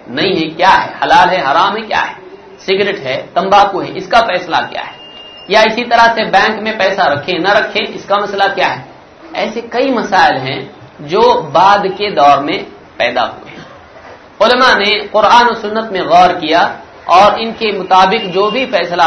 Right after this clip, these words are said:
دینا تھا، ویسا فیصلہ دیا۔ جتنے دلائل ان تک پہنچے، ان میں غور و فکر کر کے انہوں نے اس کا فیصلہ دیا۔ لازمی بات ہے کہ انسان ہے، اس سے کبھی غلطی بھی ہو سکتی ہے، اس کے فیصلے میں، ایک جج کے فیصلے میں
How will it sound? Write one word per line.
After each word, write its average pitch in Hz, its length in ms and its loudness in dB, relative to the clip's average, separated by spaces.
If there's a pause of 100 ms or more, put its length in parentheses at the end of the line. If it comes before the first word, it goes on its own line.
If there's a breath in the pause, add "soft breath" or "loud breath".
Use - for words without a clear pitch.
دینا 147 360 -4
تھا، 175 320 0
ویسا 147 320 0
فیصلہ 120 360 -4
دیا۔ 85 340 -8 (520)
جتنے 233 360 -2
دلائل 233 440 6
ان 233 120 -2
تک - 180 -2
پہنچے، 185 340 -2 (460)
ان 220 160 0
میں 226 180 2
غور 233 180 6
و 233 140 0
فکر 220 240 -4
کر 208 160 0
کے 202 120 -8
انہوں 185 300 -4
نے 214 100 -4
اس 202 140 -6
کا 202 100 2
فیصلہ 165 340 -2 (120)
دیا۔ 151 280 0 (360)
لازمی 285 460 2
بات 180 340 2
ہے 147 100 0 (400)
کہ 226 120 -4
انسان 220 640 2
ہے، 208 60 2 (480)
اس 220 220 -4
سے 277 440 4
کبھی 220 180 2
غلطی 285 380 2
بھی 339 100 2
ہو 247 160 2
سکتی - 400 -10
ہے، - 60 -16 (680)
اس 208 160 -2
کے 240 60 2
فیصلے 220 560 2
میں، 196 120 2
ایک 196 460 -2
جج 233 280 0
کے 208 140 -2
فیصلے 147 420 -4
میں 196 260 -4